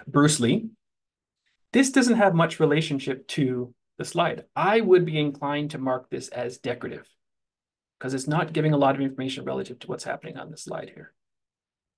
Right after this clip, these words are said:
Okay, so you wanna consider this when you're making your presentations. Am I, am I adding more information? I'm gonna describe it. If I'm not,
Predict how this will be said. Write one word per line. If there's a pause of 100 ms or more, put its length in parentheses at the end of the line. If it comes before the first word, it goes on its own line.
Okay,
so
you
wanna
consider
this
when
you're
making
your
presentations.
Am
I, (360)
am
I
adding
more
information? (220)
I'm
gonna
describe
it.
If
I'm
not,